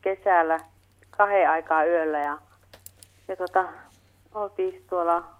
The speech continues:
Vesijärveltä noin kilometri semmoisella mettämökillä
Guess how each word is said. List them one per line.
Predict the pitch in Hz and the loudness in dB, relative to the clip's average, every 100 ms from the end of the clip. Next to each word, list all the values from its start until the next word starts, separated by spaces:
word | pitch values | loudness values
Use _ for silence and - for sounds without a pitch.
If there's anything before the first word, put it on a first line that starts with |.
| _ _ _ - | _ _ _ -10
Vesijärveltä | 185 - 190 196 208 202 196 180 - | -8 -4 2 2 2 0 0 0 0
noin | 190 180 175 | -4 -10 -8
kilometri | 190 180 175 160 156 160 | -6 -2 -2 -2 -8 -12
semmoisella | - 170 170 | -12 -14 -8
mettämökillä | 170 160 _ 165 165 160 170 160 156 | -8 -8 _ -6 -6 -8 -10 -8 -10